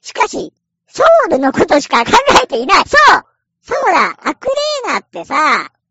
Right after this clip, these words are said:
すごい可愛い感じでさ、甘い感じで話しかけてくるんだけど、裏の顔はすごいえげつないみたいな、そういう設定だったよね。おー、はい。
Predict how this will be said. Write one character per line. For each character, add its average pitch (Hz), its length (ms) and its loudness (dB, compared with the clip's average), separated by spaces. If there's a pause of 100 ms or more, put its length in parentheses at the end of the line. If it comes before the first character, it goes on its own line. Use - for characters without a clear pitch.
(500)
す - 160 -12
ご 285 60 -4
い 277 40 -6 (320)
可 269 180 -6
愛 277 420 -2
い 196 60 -12
感 175 280 -14
じ 160 100 -20
で 156 160 -16
さ、 247 540 -4
甘 311 520 -4
い 302 80 -8
感 302 240 -10
じ 277 120 -16
で 269 80 -10 (480)
話 277 300 -8
し - 20 -20
か 294 140 -8
け 247 60 -14
て - 120 -14
く 190 100 -14
る 180 120 -8
ん 156 60 -14
だ - 120 -18
け 151 100 -14
ど、 202 100 -4 (380)
裏 226 220 -6
の 440 260 -4
顔 349 260 -4
は 311 120 -4
す 269 120 -10
ご 277 140 -4
い - 180 -6
え 214 40 -4
げ 254 160 -4
つ - 140 -14
な 349 120 -4
い 330 120 -2
み 254 100 -10
た - 140 -6
い 170 40 -8
な、 165 180 -10
そ - 100 -6
う - 20 -4
い 466 40 -4 (480)
う - 40 -20
設 311 240 -6
定 - 180 2
だ 339 100 0
っ 302 60 -8
た - 140 -14
よ 131 100 -14
ね。 165 380 -12
お 214 40 -14
ー、 208 800 -4
は 277 260 -2
い。 - 160 -8